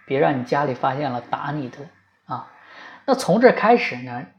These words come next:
这个中国的主流生活方式，我们基本带大家梳理了一下。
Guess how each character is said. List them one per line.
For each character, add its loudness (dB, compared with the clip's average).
这 -4
个 -2
中 -2
国 0
的 -6
主 -6
流 -4
生 -4
活 -4
方 -4
式， -6
我 -6
们 -8
基 -4
本 -4
带 -6
大 -2
家 -2
梳 -4
理 -2
了 -12
一 -12
下。 -12